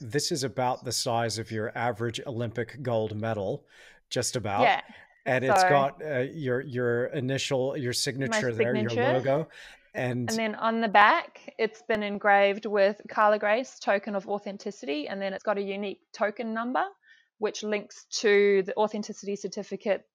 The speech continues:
Speaker 2: the painting, and my records. And then I then engrave it by hand with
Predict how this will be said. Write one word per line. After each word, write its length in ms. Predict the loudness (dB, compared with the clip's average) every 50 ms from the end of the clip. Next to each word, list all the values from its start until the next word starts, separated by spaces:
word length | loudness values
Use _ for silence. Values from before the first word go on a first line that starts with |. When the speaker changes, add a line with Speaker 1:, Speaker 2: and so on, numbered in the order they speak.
| _ _ 0
Speaker 2:
the 280 | 2 4 4 4 2 0 _ _ _ -10
painting, 680 | -6 -4 -4 -4 -4 -4 -6 -6 -6 -8 -10 -12 -14 _ _ _ _ -10
and 280 | -8 -6 -6 -8 -6 -4
my 180 | -2 0 0 0
records. 640 | 0 0 -2 -2 -2 0 2 2 2 0 -2 -8 -20 -20 -20 -20 -20 -20 -20 -20 -20 _ 0 0
And 200 | 2 2 4 4
then 320 | 4 4 4 2 -2 -4 -4 0
I 160 | 2 2 2
then 200 | 2 0 -2 -2
engrave 460 | -2 -2 2 4 4 4 4 4 2
it 200 | 0 0 0 0
by 180 | 0 0 0 0
hand 540 | -2 -2 -4 -4 -2 -4 -6 -6 -4 -4 -4 -4
with 360 | -2 0 2 2 2 0